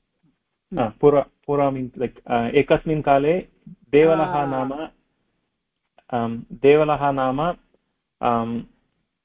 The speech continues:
Speaker 1: अ, सर्व-, ए-, ए-, एकः सज्जनः, आम्, आसीत्।
Speaker 2: हा,
Speaker 1: सः धार्मिकः
Speaker 2: सर्वशास्त्र-,
Speaker 1: ऋषि-,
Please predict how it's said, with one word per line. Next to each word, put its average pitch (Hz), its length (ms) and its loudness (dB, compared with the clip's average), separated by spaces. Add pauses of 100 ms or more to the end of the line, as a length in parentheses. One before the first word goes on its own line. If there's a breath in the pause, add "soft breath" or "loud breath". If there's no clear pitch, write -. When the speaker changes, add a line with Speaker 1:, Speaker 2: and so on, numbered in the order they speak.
(1200)
Speaker 1:
अ, 120 160 -2
सर्व-, 151 420 2 (1500)
ए-, 135 300 -8
ए-, - 140 -10 (300)
एकः 151 340 2
सज्जनः, 151 640 -2 (220)
आम्, 120 280 -4 (140)
आसीत्। 120 440 -2 (560)
Speaker 2:
हा, 131 60 -6
Speaker 1:
सः 143 280 4
धार्मिकः 143 380 4
Speaker 2:
सर्वशास्त्र-, 147 600 -2
Speaker 1:
ऋषि-, - 220 -10